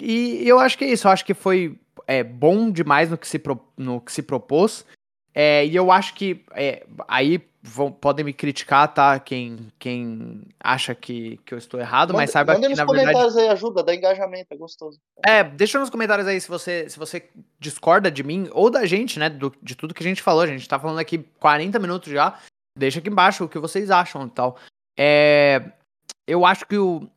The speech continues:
Speaker 1: o C M Punk elevou o M J F.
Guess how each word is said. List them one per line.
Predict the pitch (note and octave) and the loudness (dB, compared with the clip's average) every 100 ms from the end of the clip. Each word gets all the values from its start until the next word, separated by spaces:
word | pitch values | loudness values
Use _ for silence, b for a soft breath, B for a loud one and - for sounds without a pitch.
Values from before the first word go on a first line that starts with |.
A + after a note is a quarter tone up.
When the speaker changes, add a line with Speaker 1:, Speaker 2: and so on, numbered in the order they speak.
| _ _ | _ _
Speaker 1:
o | C#3+ | -12
C | C#3+ G3 | -4 -4
M | F#3 | -2
Punk | F#3 G3 G3+ G#3 G3 - _ _ _ | -2 -2 -4 -8 -8 -14 _ _ _
elevou | F3+ G#3+ A3 D3 F3 G#3+ - - | 2 6 6 6 4 4 4 -2
o | F#3+ | -2
M | G3 | 0
J | F#3 D#3+ A2+ | 0 0 -2
F. | - | -10